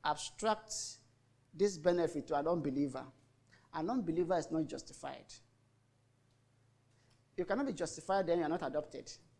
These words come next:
You know, when you are part of, over the years, the Christian church has become so confused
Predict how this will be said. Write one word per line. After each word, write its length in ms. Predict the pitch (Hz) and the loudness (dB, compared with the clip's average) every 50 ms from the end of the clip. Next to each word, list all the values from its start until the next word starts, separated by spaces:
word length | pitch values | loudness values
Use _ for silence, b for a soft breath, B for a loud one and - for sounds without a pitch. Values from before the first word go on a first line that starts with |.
| _ _ _ _ _ _ _ _ _ b b b b | _ _ _ _ _ _ _ _ _ b b b b
You 80 | - 214 | -2 0
know, 160 | 240 240 240 - | 0 0 0 4
when 240 | - 226 233 233 208 | 8 8 8 8 8
you 80 | 190 | 8
are 100 | 180 170 | 8 8
part 300 | 175 - - 285 277 - | 8 6 2 2 2 4
of, 160 | 202 175 160 - - - - - - - | 2 2 2 2 -4 -10 -12 -16 -14 -2
over 280 | - 220 226 226 262 254 | 4 6 8 10 10 10
the 100 | 208 175 | 12 12
years, 400 | 156 165 180 175 156 143 131 135 | 10 12 12 12 10 10 6 2
the 100 | 156 170 | -2 -6
Christian 720 | - - - 220 226 220 - - 214 202 202 202 196 202 - - - | -6 -4 2 2 2 4 6 6 6 6 6 4 2 0 -4 -8 -4
church 420 | - - 196 156 139 - - - - | 0 2 2 2 2 0 -4 -4 -2
has 160 | 147 143 139 | -2 -4 -4
become 280 | 135 151 - 180 185 | -4 0 0 0 0
so 580 | 185 - - 175 165 165 165 165 165 165 160 160 - - | 0 0 2 2 4 4 4 2 2 0 -2 -6 -8 -2
confused 540 | 160 147 131 - - 147 135 - - - | -2 -2 -2 -2 -6 -6 -6 -8 -14 -18